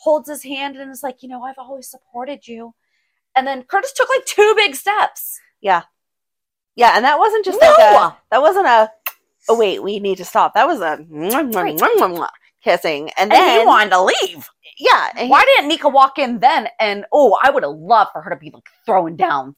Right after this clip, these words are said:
Speaker 2: Yeah.
Speaker 1: And be like, "What are you doing? You are married."
Speaker 2: Exactly.
Speaker 1: Mm-mm.
Speaker 2: And Curtis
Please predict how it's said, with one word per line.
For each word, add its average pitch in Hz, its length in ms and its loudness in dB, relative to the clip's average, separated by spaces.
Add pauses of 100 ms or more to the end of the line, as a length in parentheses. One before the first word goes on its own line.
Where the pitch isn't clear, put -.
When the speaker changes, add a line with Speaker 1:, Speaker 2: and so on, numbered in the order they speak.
Speaker 2:
Yeah. 185 300 0 (100)
Speaker 1:
And 226 80 -8
be 226 40 2
like, 233 120 0
"What 202 340 0
are 285 120 2
you 262 200 -6
doing? 208 420 -6
You 196 240 -12
are 180 200 2
married." 156 500 -8 (220)
Speaker 2:
Exactly. 156 580 -10 (400)
Speaker 1:
Mm-mm. 175 460 -14 (420)
Speaker 2:
And 311 160 -2
Curtis 453 600 -4